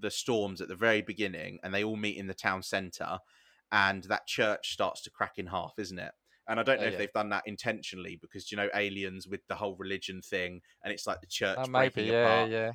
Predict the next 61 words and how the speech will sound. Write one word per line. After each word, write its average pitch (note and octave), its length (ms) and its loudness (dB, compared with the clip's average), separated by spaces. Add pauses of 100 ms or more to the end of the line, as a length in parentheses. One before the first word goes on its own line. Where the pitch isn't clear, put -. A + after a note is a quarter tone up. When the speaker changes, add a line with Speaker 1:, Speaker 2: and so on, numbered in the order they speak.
(140)
Speaker 1:
It C3+ 140 6
would B2+ 120 2
be C#3+ 100 6
Speaker 2:
yeah. C3 60 8
Speaker 1:
a B2+ 40 4
really B2+ 240 2
clever A#2+ 340 2
bit G2+ 160 2
of G2 80 -4
film A2 220 0
direction G2 320 -2
if F#2 60 -12
they G2 100 0
have G#2 200 0
done F#2 180 -2
that. E2+ 100 -4
I'm D#2 80 -6
gonna F#2+ 100 -4
have F#2+ 100 -14
to G2 60 -8
look F#2+ 160 -6
that D2+ 100 -8
up F#2 200 -6
afterwards. F2 500 -14
We'll B2+ 80 -2
do D3 140 2
that B2+ 160 6
in A#2 80 0
next A#2 240 -4
week's, - 400 -6
um, G2+ 260 -2
Things G#2+ 220 -8
That G2 100 -8
We G2+ 80 -10
Missed. G#2 280 -8 (500)
Um, A#2+ 500 4 (520)
and B2 360 6
it's C3 160 2
the C3+ 100 -4
scene, C#3+ 380 0
do A#2 80 -8
you - 20 -4
know D3 100 4
where D#3 120 2
they're C#3+ 120 2
all C#3 140 0
just - 240 -4
staring A2 480 2
at G2 100 -12
this - 220 -8
alien A2+ 360 0
ship - 320 0 (200)
coming A2 220 0
out G#2+ 120 4
of G2+ 60 -6
the G#2 60 0
ground? - 500 -4 (480)
And B2+ 160 4
that G3 140 8
Speaker 2:
Yeah. - 60 -8
Speaker 1:
scene C3+ 360 2